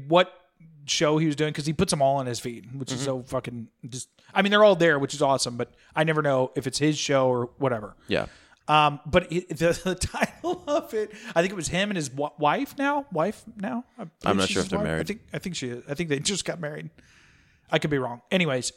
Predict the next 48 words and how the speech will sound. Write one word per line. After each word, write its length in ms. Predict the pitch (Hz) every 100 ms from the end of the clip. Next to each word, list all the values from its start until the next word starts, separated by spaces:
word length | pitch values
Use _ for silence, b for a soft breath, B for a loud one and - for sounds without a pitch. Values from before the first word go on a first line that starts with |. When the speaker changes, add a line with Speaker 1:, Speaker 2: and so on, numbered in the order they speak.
| 156
Speaker 1:
girlfriend, 380 | 156 143 151 143
whatever. 260 | 135 123 - b b b b _
Uh, 300 | 147 147 143 - -
and 140 | 156
it, 80 | 156 -
it 100 | 139
was 160 | 147
about 480 | 143 143 135 147 _
<laughs> 380 | - - 156 _
Beyonce, 1080 | 160 143 139 - - 262 233 - - 294 262 B B
<laughs> 260 | B B _
U 300 | 131 165 220
F 140 | 214 208
Os, 440 | 190 190 185 165 -
and 360 | 165 165 170 170
<laughs> 220 | - -
what, 280 | 196 202 -
it 60 | 202
was 200 | 175 -
one 240 | 196 202
other 140 | 185 175
one 240 | 170 156
that 240 | 156 151 -
just 260 | 147 147
totally 320 | 165 151 151
doesn't 260 | 151 175 196
fit 160 | 254 233
in 140 | 226
either 280 | 214 185 220 226 254 196
with 120 | 170
those 220 | 170 156
three 140 | 156
things. 240 | 151 156 156
Unless 220 | 226 220
you're 100 | 240
like, 200 | 214 185
uh, 120 | 214 180
I 40 |
mean, 140 | 180 175
you 80 | 170
know, 100 | 135
we 100 | 120
Speaker 2:
Yeah. 80 |
Speaker 1:
know 120 | 92 139
how 80 |
they 140 | 131 127 _ -
fit 140 | 131
in. 160 | 120 123